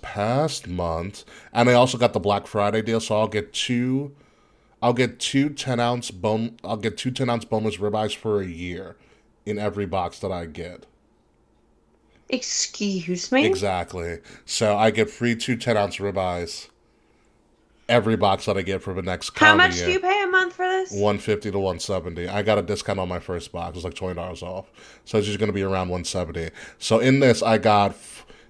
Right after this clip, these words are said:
Speaker 1: in this current box that just got delivered to me last Friday, I got the two ribeyes, which I just made. I got four six-ounce top sirloin steaks,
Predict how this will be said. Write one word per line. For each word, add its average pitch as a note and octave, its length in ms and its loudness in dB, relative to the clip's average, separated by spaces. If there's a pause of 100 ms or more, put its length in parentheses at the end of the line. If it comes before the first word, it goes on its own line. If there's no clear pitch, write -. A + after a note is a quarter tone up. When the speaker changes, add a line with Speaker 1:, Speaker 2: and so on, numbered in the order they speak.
(100)
Speaker 1:
in A#2+ 120 4
this B2 160 4
current C3+ 340 8
box G2+ 260 8
that G#2 100 0
just G#2 200 2
got G2+ 120 4
delivered F#2+ 320 0
to - 80 -8
me F#2 180 -2
last F2+ 300 0
Friday, F2 520 0 (400)
I G2+ 160 2
got G2 260 6
the F#2 60 -4
two B2+ 260 6
ribeyes, G2+ 600 8
which G2 160 -2
I F#2 80 4
just F2+ 260 0
made. F2 380 0 (360)
I G#2+ 180 4
got G#2 220 8
four A#2+ 440 8
six-ounce A2 680 2
top G2+ 280 4
sirloin G2 380 2
steaks, A2 520 0